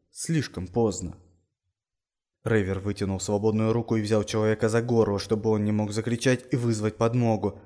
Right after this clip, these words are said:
Подтянул его вплотную к себе, чтобы тот не смог выстрелить.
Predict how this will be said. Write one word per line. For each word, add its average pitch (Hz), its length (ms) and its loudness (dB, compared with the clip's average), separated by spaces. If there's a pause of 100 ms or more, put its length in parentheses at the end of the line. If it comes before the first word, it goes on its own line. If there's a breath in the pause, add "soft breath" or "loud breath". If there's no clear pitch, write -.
(460 loud breath)
Подтянул 131 480 2
его 98 140 -2
вплотную 110 420 0
к - 60 -8
себе, 127 360 0 (140 loud breath)
чтобы 127 300 0
тот 120 200 -2
не 117 100 2
смог 117 260 -2
выстрелить. 95 640 -2